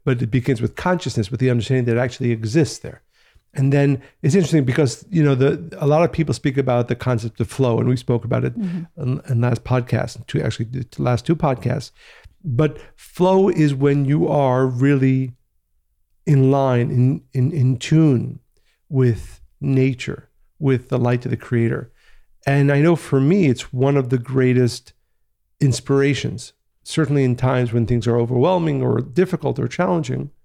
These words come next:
Speaker 1: to know that I and you, every one of us, has the ability to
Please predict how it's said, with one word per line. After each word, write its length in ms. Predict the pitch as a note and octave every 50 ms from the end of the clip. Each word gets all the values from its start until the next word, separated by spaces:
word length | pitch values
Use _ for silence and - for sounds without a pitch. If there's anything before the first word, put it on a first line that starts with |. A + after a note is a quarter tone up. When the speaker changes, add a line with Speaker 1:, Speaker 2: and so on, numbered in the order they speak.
| _ _ _ _ _ _ _ _ _ _ _ _ _ _ -
Speaker 1:
to 120 | - C#3+
know 180 | D3 D3+ D#3 D3+
that 320 | C#3+ C#3 C3+ B2 - - - _ _ _ _ _ _ _ _ _ -
I 580 | - D#3+ E3 D#3+ D#3 D#3+ D#3+ E3 E3+ F#3 - - -
and 200 | C3+ C3+ C3+ C3
you, 220 | C3+ C#3 C3+ E3+
every 320 | - C3 C#3+ C#3+ D#3+ D#3+
one 180 | D3+ C#3 C#3 C#3
of 120 | C3+ A#2
us, 320 | A#2 A#2+ B2+ B2 - - - _ _ _ _ _ _ _ _ _ _ _ _ _ _ _ _ _ _ _ _ -
has 540 | - E3+ F3 F3 D#3 D3+ D3+ C#3 B2 A#2
the 520 | - C#3+ D3 C#3 C3+ C3 B2+ B2+ C3 - - _ -
ability 680 | A#2+ A#2 A2+ C#3 D#3+ E3+ E3 C#3+ A#2+ A2+ G#2 A2 A#2+ - - - - - - - - _ _ _ _ _ _ _ _ _ -
to 520 | - - C3+ C3+ C3 C3 B2 B2+ A#2+ B2